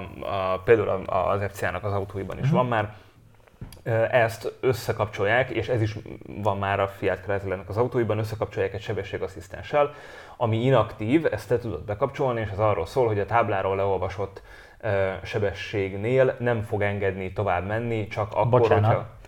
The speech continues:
Speaker 2: rosszul mondtad, aktív. Ki tudod kapcsolni.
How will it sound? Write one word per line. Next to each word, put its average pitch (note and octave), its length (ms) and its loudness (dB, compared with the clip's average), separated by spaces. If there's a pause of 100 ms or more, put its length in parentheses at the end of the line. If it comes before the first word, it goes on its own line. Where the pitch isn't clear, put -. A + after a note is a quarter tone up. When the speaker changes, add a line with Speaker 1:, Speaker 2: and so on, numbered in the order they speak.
(120)
Speaker 2:
rosszul G#2 280 -2
mondtad, G2 320 -6
aktív. G#2 400 -6 (480)
Ki A#2 100 -8
tudod G#2+ 180 -6
kapcsolni. A2 400 -8